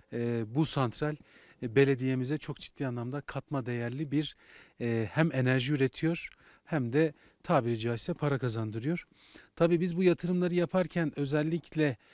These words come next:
doğuda, işte soğuk iklimlerde bu tür yatırımların olmasıyla ilgili bir takım dezavantajlı durumlardan bahsediliyordu. Ama bakınız şu anda, e,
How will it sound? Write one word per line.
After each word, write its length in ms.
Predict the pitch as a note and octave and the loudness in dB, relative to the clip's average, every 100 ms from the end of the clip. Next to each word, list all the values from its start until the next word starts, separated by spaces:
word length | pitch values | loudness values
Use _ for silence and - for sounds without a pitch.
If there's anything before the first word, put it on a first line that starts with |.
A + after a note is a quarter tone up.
| - - _ A#2+ | -20 -20 _ 2
doğuda, 600 | C3+ C#3+ C#3 C#3+ D3 A#2+ - | 4 6 6 8 6 6 -2
işte 260 | - - C3 | -8 -4 -4
soğuk 380 | - C3+ D3 E3+ | 0 4 4 2
iklimlerde 800 | E3 - C#3+ C3+ C3+ A#2+ C3+ A#2+ | -6 -2 0 0 -2 -2 -2 -2
bu 80 | D3 | -4
tür 180 | D#3+ | -2
yatırımların 560 | C3 B2+ C#3 C3+ C3+ B2+ | -2 -2 -2 -2 0 -2
olmasıyla 500 | C3 C3+ C3 C#3+ C3+ | -2 -2 -2 -4 -2
ilgili 400 | C3 B2+ C3+ C#3 - - - _ _ - | -4 -4 -4 -4 -6 -20 -20 _ _ -4
bir 80 | F#3 | 0
takım 380 | D#3 - D#3 | 0 0 0
dezavantajlı 720 | D3 D3+ C#3+ C3+ A#2+ C3 B2 A#2+ | 2 4 4 2 -2 -4 -4 -2
durumlardan 580 | C3+ C3+ C3+ B2+ C3+ | 0 0 0 0 -2
bahsediliyordu. 720 | A#2 A2 B2 A2+ A2+ A#2 E3 - - - - - | -2 -4 -6 -6 -4 -4 -4 -8 -16 -20 -14 -2
Ama 240 | D#3 C#3+ | 0 2
bakınız 580 | D#3+ - D3 C3+ - - | 2 2 -2 0 -4 -6
şu 280 | - - E3 | -8 0 2
anda, 380 | D3+ C3+ C#3+ D#3 - - - - - | 4 2 -2 -4 -10 -20 -20 -20 -10
e, 60 | B2+ | -2